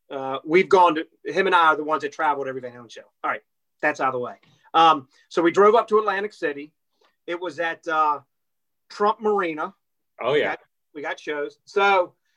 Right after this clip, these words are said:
Speaker 1: if you've been to Trump Marina, you know, you go in, and if you haven't, I'm gonna kind of try to explain this so people can, you go, I think you went up an elevator, and then went, as you got up to the elevator, you went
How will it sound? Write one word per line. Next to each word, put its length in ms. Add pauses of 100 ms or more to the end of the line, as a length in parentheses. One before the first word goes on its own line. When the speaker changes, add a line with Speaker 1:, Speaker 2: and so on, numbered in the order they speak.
(320)
Speaker 1:
if 160
you've 180
been 140
to 60
Trump 260
Marina, 440
you 100
know, 80
you 160
go 320
in, 280 (920)
and 140
if 100
you 80
haven't, 320
I'm 100
gonna 140
kind 200
of 80
try 160
to 60
explain 380
this 140
so 240
people 280
can, 240 (380)
you 160
go, 260
I 120
think 220
you 80
went 140
up 100
an 80
elevator, 640
and 100
then 140 (160)
went, 260
as 140
you 60
got 240
up 100
to 80
the 60
elevator, 260
you 160
went 200